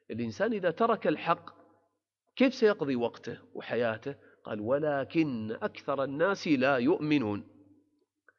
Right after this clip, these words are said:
ولكن أكثر الناس لا يؤمنون، لا يؤمنون بالحق، فيشركون بالله ويعبدون غير الله.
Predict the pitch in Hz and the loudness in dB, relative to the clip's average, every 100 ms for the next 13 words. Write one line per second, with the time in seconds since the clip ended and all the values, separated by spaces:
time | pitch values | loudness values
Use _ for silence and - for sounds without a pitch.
0 | _ _ _ _ _ - 175 180 208 214 | _ _ _ _ _ 2 6 6 4 0
1 | 185 - 220 - 190 190 214 190 - 165 | 2 2 0 0 0 0 -2 -2 2 2
2 | 139 123 117 110 120 208 175 185 202 180 | 2 0 -4 -4 -6 -4 -2 -2 -2 -2
3 | 160 170 165 - _ _ _ _ _ _ | -2 -2 -4 -8 _ _ _ _ _ _
4 | _ - 233 - 208 208 220 185 170 160 | _ 2 2 4 0 4 2 2 0 0
5 | 165 165 185 175 208 180 190 180 156 151 | 0 0 0 0 -2 0 0 2 2 0
6 | 147 | -4